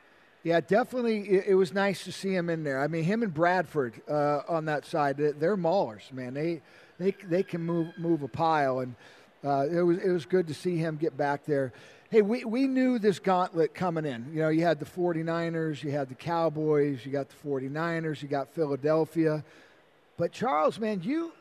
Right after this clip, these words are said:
you, you've had to face the gauntlet now. I mean, you have had Nick Bosa,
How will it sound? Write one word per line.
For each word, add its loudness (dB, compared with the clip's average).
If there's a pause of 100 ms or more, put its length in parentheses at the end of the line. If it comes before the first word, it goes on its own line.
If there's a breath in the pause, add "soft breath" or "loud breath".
you, -6
you've -2
had 0
to 2
face -2
the -8
gauntlet -4
now. -12
I -10
mean, -6
you 0
have -2
had 0 (180)
Nick -6
Bosa, 0